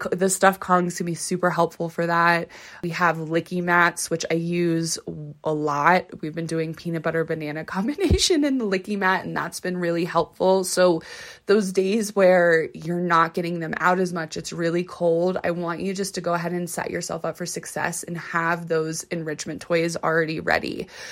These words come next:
When I stuff Kongs, I have a lot of Kongs. I have, like, fifteen Kongs. I stuff all of them at the same time. So I gotta do that, like, once, once every other week, and then I can just open the freezer and those Kongs are in there. So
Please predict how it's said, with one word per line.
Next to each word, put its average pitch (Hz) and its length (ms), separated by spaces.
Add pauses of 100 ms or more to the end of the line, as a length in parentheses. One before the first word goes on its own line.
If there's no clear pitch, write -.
(100)
When 180 120
I 190 80
stuff 185 300
Kongs, 190 640
I 175 80
have 170 440
a 160 80
lot 160 220
of 160 120
Kongs. 151 320
I - 20
have, 165 180
like, 165 260 (420)
fifteen 175 420
Kongs. 165 480
I 175 60
stuff 185 240
all 170 160
of 180 100
them 196 140
at 190 100
the 175 80
same 170 300
time. - 320
So - 100
I 170 60
gotta 170 220
do 175 160
that, - 180
like, 165 160
once, 175 360 (600)
once 180 500
every 175 240
other 170 240
week, 226 460
and 180 160
then 180 140 (120)
I 175 80
can 180 160
just 170 300
open 170 260
the 175 80
freezer 170 380
and 170 100
those 165 160
Kongs 170 400
are 151 60
in 165 240
there. - 260
So 170 400